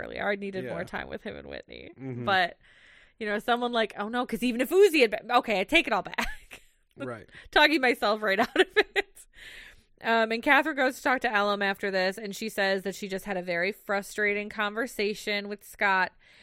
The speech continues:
Speaker 1: and that she is happy with her choice and that they both know they are not going back.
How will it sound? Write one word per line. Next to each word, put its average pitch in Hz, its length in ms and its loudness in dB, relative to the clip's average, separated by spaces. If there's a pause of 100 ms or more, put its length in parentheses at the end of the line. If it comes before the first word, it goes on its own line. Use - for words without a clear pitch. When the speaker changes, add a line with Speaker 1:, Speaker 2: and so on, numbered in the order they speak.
(240)
Speaker 1:
and 202 100 -4
that 190 100 -2
she 196 160 -8
is 180 120 -8
happy 190 340 -4
with 214 160 -4
her 277 120 -2
choice 202 680 -4 (340)
and 196 140 -6
that 190 100 -4
they 185 120 -4
both 202 360 -4
know 190 240 -4
they 180 140 -4
are 175 80 -4
not 170 260 -8
going 165 300 -8
back. - 560 -10